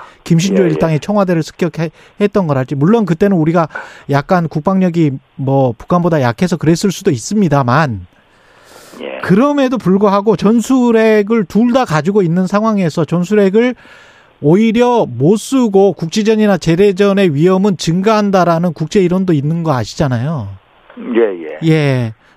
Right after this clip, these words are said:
Speaker 1: 그러니까 오히려 전술핵을 들여온다고 하더라도 국지전이나 제대전은 맘 놓고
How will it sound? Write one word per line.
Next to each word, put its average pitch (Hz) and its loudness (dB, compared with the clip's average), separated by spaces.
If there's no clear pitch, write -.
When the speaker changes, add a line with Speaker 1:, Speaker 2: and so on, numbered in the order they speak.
Speaker 1:
그러니까 247 0
오히려 220 2
전술핵을 220 0
들여온다고 240 0
하더라도 196 0
국지전이나 254 0
제대전은 214 2
맘 139 2
놓고 240 0